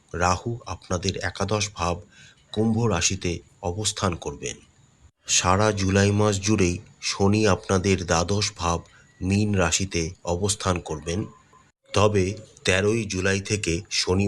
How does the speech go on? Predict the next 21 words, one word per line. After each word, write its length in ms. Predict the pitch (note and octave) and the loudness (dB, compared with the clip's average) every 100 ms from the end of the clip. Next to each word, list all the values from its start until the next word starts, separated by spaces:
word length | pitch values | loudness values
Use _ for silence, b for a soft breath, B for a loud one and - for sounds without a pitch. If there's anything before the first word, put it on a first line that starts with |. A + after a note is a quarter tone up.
| G#2 | 2
মহারাজ 400 | G2 G2+ F2+ G2 - F#2 | 4 4 2 0 -2 -4
আপনাদের 340 | - F#2+ F#2+ D#2+ | 0 0 0 0
দ্বাদশ 320 | F2 G#2 G#2+ - | 0 2 0 0
ভাব 160 | F#2 F#2+ F#2+ | -2 -2 -2
মীন 160 | F#2+ G2+ F#2+ | -2 0 0
রাশিতে 360 | E2+ G2+ F#2+ G#2 - B B - D#2+ | 0 -2 0 0 0 B B -18 2
বক্র 340 | G#2 A2+ - B2+ A#2 G2+ | 4 4 2 2 6 4
গতি 220 | G2 A2 A#2 | 4 0 2
ধারণ 240 | F#2+ G2 F#2 E2+ | 4 4 2 -2
করবেন। 320 | D#2+ - - - _ _ _ _ _ _ _ | -6 -8 -14 -16 _ _ _ _ _ _ _
সারা 380 | - F2+ F#2+ G2+ G2 | -2 2 2 2 0
জুন 160 | F#2+ F#2 F#2+ | 0 0 0
মাস 160 | G2 F#2 | 0 0
জুড়েই 320 | G2 F#2+ F2 G2 - F#2 F2+ | 0 0 -2 -6 -16 -16 -4
বুধ 280 | F#2+ G2+ G2+ - - F2+ | 0 0 -2 -8 -4 -4
আপনাদের 360 | G2 F#2 F#2+ - | -2 -4 -4 -4
চতুর্থ 380 | F2 G2+ G2+ - G2+ F2 | -4 -2 -4 -4 -4 0
ভাব 160 | F2+ F2 - | -2 -4 -4
কর্কট 360 | F2+ F2 - G2 F2+ | -4 -2 -4 -4 -2
রাশিতে 340 | D#2+ F#2+ G2 F#2 - | -4 -4 -2 -4 -2
অবস্থান 400 | E2+ F#2 - F#2 | -4 -4 -2 -4